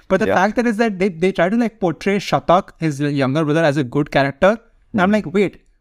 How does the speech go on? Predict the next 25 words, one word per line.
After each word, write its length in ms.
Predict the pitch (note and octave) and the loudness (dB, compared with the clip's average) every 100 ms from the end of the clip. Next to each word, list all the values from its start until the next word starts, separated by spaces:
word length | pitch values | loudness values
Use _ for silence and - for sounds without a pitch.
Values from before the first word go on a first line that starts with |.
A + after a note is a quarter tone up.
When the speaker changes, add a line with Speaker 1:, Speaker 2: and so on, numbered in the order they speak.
| _ | _
Speaker 1:
this 260 | B2 F#3+ F3 | -2 0 2
guy 100 | A#3 C4+ A#3 | 2 2 2
is 40 | E3+ | 0
basically 500 | G#3 - C4+ A3+ D3+ D3 | -2 -2 0 0 2 2
laundering 460 | D3+ F3 G3 G3+ D3 | 2 0 0 0 0
money. 180 | C#3 B2+ - - C#3 | -2 -4 -8 -4 2
How 100 | F3 F4 | 2 2
is 60 | F#4 | -4
this 120 | - - | -4 -2
a 80 | D#3 B2 | -2 -2
good 160 | G3+ - | -2 2
character?" 400 | C#3+ B2 - - - _ _ _ | 0 0 -8 -14 -14 _ _ _
Speaker 2:
Mm, 200 | C3 D#3 A2+ | -2 0 2
virtually 420 | A2+ G#2+ - D3+ - G2+ | 2 2 -2 -4 0 0
every 280 | F#2 A2+ D3+ - - - | 0 0 -2 -4 -6 0
person 360 | A#2 A2+ C3+ C3+ C#3+ A#2 | 0 2 -2 -2 -2 -2
with 60 | A#2 | -2
a 60 | C3 | -2
speaking 360 | - G#2 A#2 B2 A2 | -2 -2 0 0 0
role 200 | A#2 A#2+ | -2 -2
in 20 | A#2 | -2
this 80 | A2 A#2 | 0 0
movie 260 | F#2+ A2 C3 G#2 | 0 0 0 -2
is 320 | C#3 A3 - - _ - | -2 -8 -18 -20 _ 0
a 20 | D3 | 0